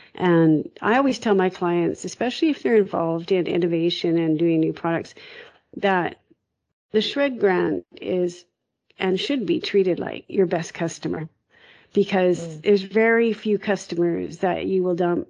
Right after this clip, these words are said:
Speaker 1: say, on average, I see sixty thousand dollars per client. I would say that's been a pretty consistent average for a lot of years. So sixty thousand dollar grant onto your bottom line,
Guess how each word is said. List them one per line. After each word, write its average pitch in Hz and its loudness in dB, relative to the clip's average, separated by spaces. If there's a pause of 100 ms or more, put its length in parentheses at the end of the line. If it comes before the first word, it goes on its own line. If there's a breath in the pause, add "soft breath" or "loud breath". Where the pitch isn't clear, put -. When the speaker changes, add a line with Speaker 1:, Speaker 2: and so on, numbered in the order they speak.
(120)
Speaker 1:
say, 175 2
on 170 4
average, 170 -2 (120)
I 165 -4
see 170 2
sixty 175 -4
thousand 165 0
dollars 160 -4
per 170 -10
client. 160 -4
I 180 0
would 175 2
say 180 0
that's 170 -2
been 170 2
a 156 -2
pretty 175 -2
consistent 165 -4
average 165 -6
for 165 -6
a 160 -6
lot 156 -4
of 156 -4
years. 170 -2 (680 loud breath)
So 180 4 (240)
sixty 233 -2
thousand 196 0
dollar 175 0
grant 170 -4 (220)
onto 180 0
your 170 0
bottom 160 -2
line, 160 -2